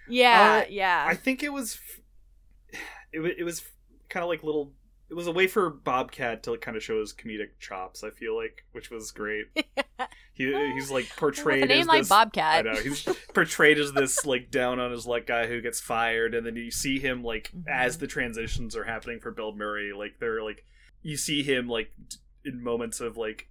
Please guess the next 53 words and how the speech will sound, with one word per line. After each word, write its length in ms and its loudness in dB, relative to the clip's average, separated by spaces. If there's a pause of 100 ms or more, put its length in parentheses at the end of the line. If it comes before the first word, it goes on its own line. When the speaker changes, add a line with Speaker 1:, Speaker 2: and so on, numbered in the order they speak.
(160)
Speaker 2:
being 280 -4
on 140 -8
the 80 -6
street 420 -6
drinking 680 -8
or 100 -6
trying 260 -2
to 60 -2
drink 320 -4
a 40 -2
bottle 280 -2
Speaker 1:
His 120 0
Speaker 2:
of 80 -2
booze. 40 0
Speaker 1:
wife 280 6
Speaker 2:
His, 100 -8
Speaker 1:
leaves 460 -4
Speaker 2:
yeah, 320 2
his 80 -2
Speaker 1:
him, 40 -8
Speaker 2:
wife 280 -4
leaves. 180 -6
Speaker 1:
and 120 -8
then 100 -6
he 40 -8
goes 280 -4
to 200 2
alcohol, 480 2
Speaker 2:
Yeah. 460 -2
Speaker 1:
and, 180 -10 (280)
yeah, 240 -2
Speaker 2:
And 100 2
then 80 6
it, 220 4
like, 160 4
Speaker 1:
gets 100 -6
splashed 380 0
by 140 6
water 340 6
on 100 2
a 60 -4
taxi, 480 -2
Speaker 2:
but 180 2
then 100 4
it 100 4
Speaker 1:
and, 40 -8
Speaker 2:
culminates, 720 0
Speaker 1:
yeah. 60 -4
Speaker 2:
like, 180 0
that's 240 -2
how 380 4
he, 460 -10 (400)
uh, 200 -2